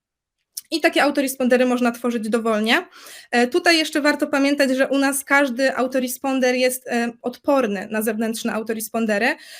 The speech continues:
także tutaj można uniknąć takiej, e, sytuacji, gdzie autorespondery będą, e, prowadziły między sobą rozmowę,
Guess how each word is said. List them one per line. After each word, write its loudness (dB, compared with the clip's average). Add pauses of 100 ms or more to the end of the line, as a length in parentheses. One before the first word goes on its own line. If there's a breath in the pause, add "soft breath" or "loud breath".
(140 loud breath)
także 2
tutaj 2
można 2
uniknąć 2
takiej, 2
e, 0
sytuacji, 0
gdzie 0 (220 loud breath)
autorespondery 2
będą, 2
e, -2
prowadziły -2
między 2
sobą -2
rozmowę, -2